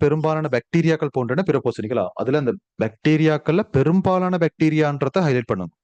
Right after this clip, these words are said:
பெரும்பாலான பாக்டீரியாக்கள் பிறப்போசனிகளா? இப்ப நாங்க இன்னைக்கும் அதை நான் கட்டாயம் போடணும். சில பாக்டீரியாக்கள்னு சொல்லாம பெரும்பாலான பாக்டீரியான்னு தான் சொல்லணும். ஏன்னா அதெல்லாம் நுணுக்கமா நாங்க கவனிக்க வேண்டிய விஷயங்கள். பெரும்பாலான பாக்டீரியா பிறப்போசனியாம, பெரும்பாலான பாக்டீரியாக்கள் பிறப்போசனிகள்.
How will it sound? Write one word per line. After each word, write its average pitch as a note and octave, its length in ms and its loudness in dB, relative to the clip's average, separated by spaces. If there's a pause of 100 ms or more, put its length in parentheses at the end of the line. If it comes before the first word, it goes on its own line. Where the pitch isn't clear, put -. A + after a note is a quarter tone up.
(100)
பெரும்பாலான C#3+ 500 0
பாக்டீரியாக்கள் D3+ 500 0
பிறப்போசனிகளா? G2+ 580 -2 (920)
இப்ப A#2 140 -4
நாங்க A#2 160 2
இன்னைக்கும் C#3+ 300 2
அதை B2+ 120 2
நான் A#2+ 120 -2
கட்டாயம் B2+ 340 -4
போடணும். G2+ 280 -2 (280)
சில C#3 260 2
பாக்டீரியாக்கள்னு C#3+ 720 0
சொல்லாம C3 380 0
பெரும்பாலான D3+ 500 0
பாக்டீரியான்னு C3+ 440 0
தான் B2+ 100 -2
சொல்லணும். G2+ 280 0
ஏன்னா A2 140 2
அதெல்லாம் C#3+ 280 0
நுணுக்கமா D3+ 400 0
நாங்க D3 200 -2
கவனிக்க C3 300 0
வேண்டிய B2 240 2
விஷயங்கள். E2+ 340 -4 (1400)
பெரும்பாலான F#3+ 680 2
பாக்டீரியா G3+ 420 0
பிறப்போசனியாம, B2 680 0 (1400)
பெரும்பாலான D#3 520 0
பாக்டீரியாக்கள் E3 500 0
பிறப்போசனிகள். G2+ 540 -6